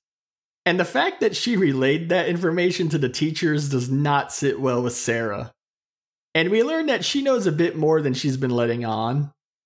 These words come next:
She was the one Pat was yelling to, and it was also Sarah that refused Susie entry that night.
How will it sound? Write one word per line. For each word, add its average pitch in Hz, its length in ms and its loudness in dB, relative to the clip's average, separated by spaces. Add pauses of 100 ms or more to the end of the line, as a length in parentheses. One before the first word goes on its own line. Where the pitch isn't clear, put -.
(380)
She 214 200 2
was 220 160 2
the 196 100 2
one 185 240 2
Pat 147 260 0
was 135 160 -2
yelling 123 380 0
to, 147 400 -2 (720)
and 147 100 2
it 156 60 2
was 151 160 0
also 147 320 2
Sarah 139 720 0 (300)
that 147 200 2
refused 131 600 0
Susie 135 520 0
entry 131 440 0
that 143 200 0
night. 156 320 -4